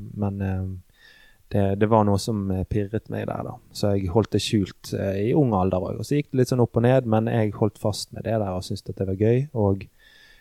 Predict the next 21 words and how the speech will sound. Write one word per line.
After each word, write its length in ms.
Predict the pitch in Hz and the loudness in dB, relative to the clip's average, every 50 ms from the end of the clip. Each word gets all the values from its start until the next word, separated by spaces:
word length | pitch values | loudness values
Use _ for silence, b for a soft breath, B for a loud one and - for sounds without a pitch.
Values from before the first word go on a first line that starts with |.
| b b - | b b -6
eh, 500 | - - - - 107 104 104 98 98 98 98 104 - - | -4 -4 -2 -2 -2 -2 -2 -2 -2 -2 -4 -2 -2 -2
etter 180 | 113 - - 120 | 0 2 4 4
hvert 280 | 113 110 - - - | 4 4 2 0 -6
som 180 | - - 110 104 | -2 0 0 2
jeg 220 | 104 101 98 101 | 4 2 4 4
vokste 320 | 98 104 - - - 110 104 | 2 2 0 0 -2 -4 -2
til, 320 | - - 127 143 156 160 | 2 2 4 4 2 0
så 160 | 147 - 120 | 0 0 0
fikk 180 | 104 110 104 - | 2 2 2 2
jeg 60 | 101 98 | 2 4
jo 120 | 98 98 | 4 4
litt 260 | 95 101 95 - - - | 4 2 0 -2 -6 -4
penger, 500 | - 113 110 113 117 120 117 113 110 110 | 0 0 2 2 2 2 2 4 4 4
mer 220 | 113 113 113 110 107 | 2 2 2 2 0
penger 440 | - 110 110 110 113 113 110 107 107 | 0 -2 -2 -2 -2 0 0 0 0
tilgjengelig. 540 | - 110 110 110 107 107 107 107 110 110 110 110 107 104 101 | 0 0 0 0 0 -2 -2 0 0 0 0 0 -2 -2 -2
Jeg 100 | 98 95 - | -4 -4 -4
fikk, 340 | - 101 - _ - - | -4 -6 -6 _ -8 -4
eh, 300 | 101 98 95 95 92 101 98 | -2 0 0 0 -2 -4 -6
flere 280 | - - 117 104 - | -2 0 0 0 2
muligheter, 600 | - 101 98 101 104 107 101 - - - 101 98 | 2 2 4 4 4 4 2 2 2 0 0 0